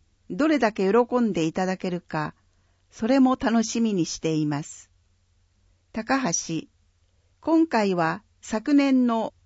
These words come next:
第七十八回新潟県美術展覧会で健天賞を受賞されたお二人によるライブペイントが予定されています。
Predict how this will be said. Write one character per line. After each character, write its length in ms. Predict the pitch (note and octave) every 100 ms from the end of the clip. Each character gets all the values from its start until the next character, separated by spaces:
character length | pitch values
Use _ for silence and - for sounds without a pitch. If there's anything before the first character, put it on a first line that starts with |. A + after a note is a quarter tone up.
| _
第 320 | F#3+ C4+ D4 G#3+
七 300 | G3 B3 C#4+
十 260 | G#3 F#3
八 340 | F3 E3 - -
回 380 | G#3 F3 C#3+ - _ _ -
新 220 | A#3 C#4+
潟 280 | C#4+ D4 C#4
県 420 | - F3+ D#3 D3 -
美 140 | F3+
術 320 | G3 D4+ - -
展 240 | C4+ C4
覧 240 | C4 C4
会 280 | A3+ E3+ E3
で 300 | D3+ D#3+ E3 _ _ _ _
健 240 | - D4 D4
天 240 | D#4+ D4+
賞 360 | - G3+ F3+ E3+
を 80 | E3
受 200 | E3 G3
賞 300 | B3 B3 B3
さ 140 | A#3
れ 160 | A3 A3
た 200 | G3+ G3+
お 40 |
二 260 | - - A3+
人 160 | A3+
に 140 | G3 D#3
よ 160 | D#3
る 240 | D#3 D#3 - _ _ _ -
ラ 160 | A3+
イ 100 | D#4
ブ 140 | D4+ D4+
ペ 180 | D4
イ 120 | C#4 A#3
ン 60 |
ト 180 | - D#3+
が 220 | D3+ D#3 -
予 120 | F3+
定 260 | - G#3
さ 160 | G3+ G3
れ 120 | F#3
て 180 | - F3
い 140 | E3
ま 180 | D#3+ D3+
す。 280 | F3+ - -